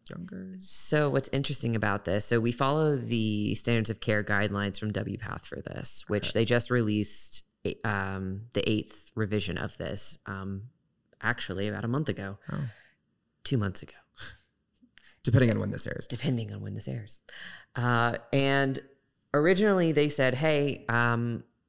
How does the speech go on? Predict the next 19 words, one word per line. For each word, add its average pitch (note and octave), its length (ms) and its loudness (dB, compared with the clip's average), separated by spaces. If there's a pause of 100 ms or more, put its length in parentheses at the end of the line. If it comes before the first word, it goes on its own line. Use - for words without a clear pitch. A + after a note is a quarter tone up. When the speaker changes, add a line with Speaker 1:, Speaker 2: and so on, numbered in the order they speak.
Speaker 2:
you C3+ 120 4
can D3 140 4
start C3 300 2
regular A#2 760 4
hormones A#2 500 2
at - 160 -4
fourteen." - 760 -4 (680)
However, C#3+ 1000 2 (600)
that C3 160 2
wasn't C#3+ 320 2
taking C3 260 4
into A#2 180 6
account A2 340 2
that - 220 0
people's - 340 -6
bodies G#2 380 -2
are F#2+ 80 -8
very F#2 260 -8
different. - 440 -2